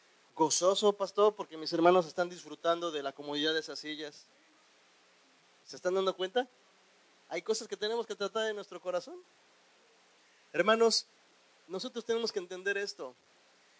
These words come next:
Ocupar un lugar de privilegio delante de Dios no me refiero a poner una silla en la iglesia y que ese lugar sea exclusivamente para ti, sino cuando yo digo un lugar de privilegio delante de Dios, quiere decir que Él te quiere poner al frente,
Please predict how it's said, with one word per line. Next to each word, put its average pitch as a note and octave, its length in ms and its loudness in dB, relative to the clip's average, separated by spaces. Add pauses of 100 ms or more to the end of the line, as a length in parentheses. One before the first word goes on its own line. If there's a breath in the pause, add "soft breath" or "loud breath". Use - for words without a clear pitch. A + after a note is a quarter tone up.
(340 soft breath)
Ocupar A3+ 400 4
un B3 100 0
lugar A#3 280 4
de A#3 100 0
privilegio G3 560 2
delante G3 340 4
de F3+ 120 -2
Dios F#3+ 180 -2
no G3+ 80 -6
me G3+ 100 -2
refiero F3+ 400 2
a D#3 200 10
poner D#3+ 240 -6
una E3 180 -8
silla E3+ 300 -4
en D#3 80 -6
la C#3+ 80 -4
iglesia D3 440 -8
y D3 60 -10
que D#3 120 -16
ese D#3 160 -10
lugar C#3+ 300 -6
sea D3 140 -12
exclusivamente D3 640 -14
para A2+ 240 -14
ti, E3+ 220 -10 (400 soft breath)
sino D3+ 280 -8
cuando D#3 200 -10
yo F3 100 -6
digo G3+ 240 0
un F#3+ 160 -2
lugar G3 260 -2
de G3 80 -8
privilegio E3 720 -2
delante E3+ 360 -10
de D3+ 120 -20
Dios, D#3+ 240 -12
quiere F#3 200 -10
decir F#3 240 -6
que F#3+ 100 -8
Él F#3+ 120 -8
te F#3+ 120 -12
quiere F#3+ 260 -6
poner E3+ 520 -10
al D3 180 -8
frente, G3 640 -4